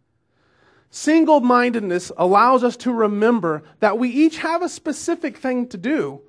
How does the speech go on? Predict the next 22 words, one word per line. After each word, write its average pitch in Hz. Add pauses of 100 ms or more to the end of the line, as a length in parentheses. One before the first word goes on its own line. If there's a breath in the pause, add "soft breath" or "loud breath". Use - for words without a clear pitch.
(360 soft breath)
but 233
it's 220
held 285
in 240
common 240
by 180
a 170
great 220
overarching 196
goal. 135 (1500)
And 175
if 170
we 254
are 220
unified, 165
brothers 196
and 131
sisters, -
we 220
can -
do 143
almost -